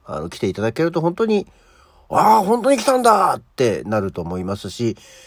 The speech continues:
ね、いざ、あの、時間的な余裕はまだ盛岡から来たって、十六時の回は間に合いますよ。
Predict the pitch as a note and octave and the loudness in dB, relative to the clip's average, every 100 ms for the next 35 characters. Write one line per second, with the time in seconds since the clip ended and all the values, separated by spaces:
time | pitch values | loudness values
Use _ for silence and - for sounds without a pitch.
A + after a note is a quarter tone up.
0 | _ - F#3+ E3 D3 B2+ G#2+ E2+ - D#2 | _ 2 2 0 -4 0 0 -2 -10 -12
1 | E2 E2 F2+ G2+ D#3 - C4 C#4+ C4 B3+ | -10 -10 -4 -2 -2 -2 0 4 4 2
2 | F3 F3 F#3 F#3 F3+ F3 D#3 A#2+ A2+ B2 | -2 2 4 4 4 2 0 -2 0 2
3 | B2 G#2+ G2 F2+ D#2+ - D2+ - D2 C#2 | 2 0 -2 -2 -4 -8 -10 -10 -10 -4
4 | A2+ G2 D#2+ E2 E2+ E2 - - D2 E3 | -2 -2 -4 -8 -10 -8 -8 -8 -8 -6
5 | F#3+ F#3 E3+ E3 E3+ - F3 G3 | -6 -4 -6 -8 -10 -6 0 0